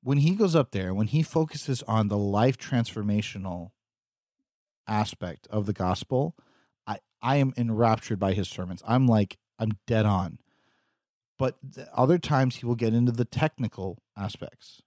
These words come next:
and he will just get into the, and he gets lost in the forest. And I just, every time I think the same things and go, "Dude, where's the transformation? You're talking about a lot of really good, important, you know, Jacob Arminius and all that,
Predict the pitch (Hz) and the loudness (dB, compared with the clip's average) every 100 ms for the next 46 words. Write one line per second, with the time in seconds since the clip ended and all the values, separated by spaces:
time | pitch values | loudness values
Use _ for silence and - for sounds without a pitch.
0 | _ _ _ 110 110 110 104 104 104 - | _ _ _ -4 -2 0 0 -2 -6 -2
1 | 117 120 117 120 113 104 117 117 110 107 | 2 2 2 0 0 0 0 -2 0 4
2 | 113 135 - - 120 127 - 160 240 95 | 4 4 -2 -6 -2 -2 0 -2 -2 -4
3 | - 117 117 120 123 - 117 110 127 135 | -6 -4 -2 -2 -6 -8 -10 -6 -6 -4
4 | 127 120 - 143 120 - 107 165 147 104 | -2 -2 -4 -8 -8 -8 -8 -6 -6 -6
5 | 101 107 143 165 _ _ _ _ _ _ | -6 -6 -6 -6 _ _ _ _ _ _
6 | _ _ _ _ _ _ _ _ 117 113 | _ _ _ _ _ _ _ _ -6 2
7 | 135 147 156 - 135 117 - 98 92 - | 2 2 -2 0 0 0 -2 -2 -2 -4
8 | 71 _ _ _ _ _ 104 110 - 139 | -14 _ _ _ _ _ -4 -4 0 0
9 | 175 147 120 101 92 92 117 104 110 120 | 0 0 4 4 2 2 2 4 4 4
10 | 120 120 120 113 104 120 113 117 110 - | 4 4 4 4 0 -2 2 2 0 0
11 | 107 101 101 101 101 104 113 117 110 107 | 0 2 0 -2 -2 2 4 6 4 2
12 | - 104 107 123 | 2 0 2 0